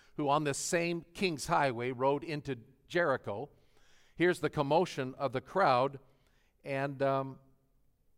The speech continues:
he asks, verse thirty-six, what is going on, and verse thirty-seven, the crowd told him, "It's Jesus of Nazareth passing by."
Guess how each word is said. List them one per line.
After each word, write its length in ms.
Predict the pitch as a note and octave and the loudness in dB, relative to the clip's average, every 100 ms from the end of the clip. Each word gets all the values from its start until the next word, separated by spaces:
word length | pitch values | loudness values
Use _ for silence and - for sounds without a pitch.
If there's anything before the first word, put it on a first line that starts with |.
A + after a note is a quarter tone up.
| _ _ - | _ _ -6
he 180 | F3 E3+ | 2 4
asks, 500 | D#3 E3 - - - | 4 2 -6 -12 -14
verse 300 | C3 D3+ D3 | -8 -6 -4
thirty-six, 800 | E3 C#3 B2 - E3 - - - _ _ _ | -2 -2 -2 -2 -2 -4 -14 -18 _ _ _
what 240 | C3 D3+ | 2 4
is 120 | D3 A2 | 4 0
going 280 | C#3+ B2+ | 0 2
on, 300 | D3 F#3 C#3 | 4 4 2
and 200 | C#3 B2 | 0 -4
verse 300 | B2+ C3 D3 | -8 -4 -4
thirty-seven, 600 | - D#3 C3 - G3+ C#3+ B2 | -2 -2 -2 -2 -2 -2 -4
the 140 | A2+ - - _ | -6 -10 -20 _
crowd 300 | F3 E3 D3 | 6 6 6
told 180 | F3 E3 | 2 2
him, 120 | C#3 | 0
"It's 180 | C3 - | -6 -4
Jesus 420 | D3 F#3 E3+ D#3 | 2 2 2 0
of 120 | E3+ | 0
Nazareth 480 | F3+ A#3 B3+ G#3+ B2+ - _ _ - | 4 2 2 0 0 -6 _ _ -2
passing 340 | C#3+ A#2 A#2+ | 0 0 -4
by." 280 | G2 A2 E2+ | -2 -2 -2